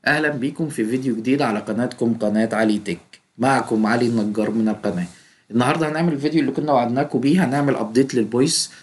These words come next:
بتاع ديل انسبايرون خمسة وخمسين سبعين عشان نحل المشكلة اللي فيه من صوت ال-، ال-،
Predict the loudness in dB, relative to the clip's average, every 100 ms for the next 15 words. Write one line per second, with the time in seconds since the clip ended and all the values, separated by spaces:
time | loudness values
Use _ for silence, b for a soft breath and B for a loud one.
0 | B _ -2 0 0 0 0 0 0 0
1 | -2 -4 -2 0 2 0 -2 -2 -2 -2
2 | -4 -4 -4 -2 0 0 0 -2 0 0
3 | 0 0 2 2 2 2 2 2 0 2
4 | 2 0 B B B _ 0 2 4 4
5 | 6 4 4 4 4 2 2 4 4 4
6 | 4 2 2 2